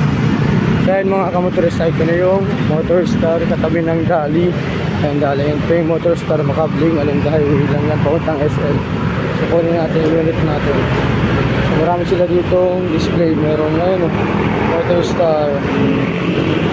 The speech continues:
So, ah, nasa yun po. Mukhang N max, mukhang P C X. So, mukhang, ayan, N max din. Napakaangas.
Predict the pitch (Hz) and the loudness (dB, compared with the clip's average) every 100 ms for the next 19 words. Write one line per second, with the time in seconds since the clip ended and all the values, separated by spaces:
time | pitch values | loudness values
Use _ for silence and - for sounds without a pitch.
0 | - 175 160 160 170 185 185 180 170 - | 0 0 0 0 0 0 0 2 2 2
1 | 190 170 143 139 - 170 165 - - - | 0 0 0 0 0 0 0 0 0 0
2 | - 175 175 180 185 180 180 185 - - | 0 0 0 0 0 0 0 -2 -2 0
3 | - 156 160 160 160 160 165 170 165 165 | 0 0 0 0 0 0 0 2 2 2
4 | 165 - - - - - - - - 156 | 0 -2 -4 -6 -6 -6 -4 -4 -2 -2
5 | 156 - 151 151 151 135 - 156 143 139 | -2 -2 -2 0 -2 -2 -4 -2 0 0
6 | 127 - 147 151 - - 147 139 135 123 | -2 -2 0 0 -2 -2 0 0 -2 -4
7 | - - - - - - 151 147 - 143 | -4 -4 -6 -6 -6 -4 -4 -4 -4 -2
8 | 156 156 156 147 | -2 0 -2 -2